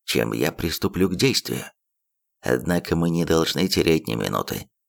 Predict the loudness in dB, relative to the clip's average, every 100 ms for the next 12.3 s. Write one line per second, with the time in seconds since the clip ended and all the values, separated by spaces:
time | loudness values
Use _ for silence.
0 | _ _ _ 2 4 4 2 0 0 0
1 | -6 -4 2 2 2 0 -2 0 -2 -4
2 | 2 2 2 2 2 2 0 -2 0 2
3 | 0 -2 -8 _ _ _ _ _ 0 2
4 | 2 -4 -4 -4 -2 -4 -4 -4 0 0
5 | 2 0 0 -4 -4 -2 -2 -4 -6 2
6 | 2 4 4 4 2 4 2 2 0 0
7 | -2 _ 2 4 4 0 -2 -12 -14 _
8 | _ _ _ _ _ _ _ _ _ -4
9 | 0 0 0 -2 -2 0 2 0 -2 -2
10 | 0 0 0 0 -2 -4 -6 -4 0 2
11 | 2 -4 _ _ _ _ -6 -2 0 2
12 | 0 0 -4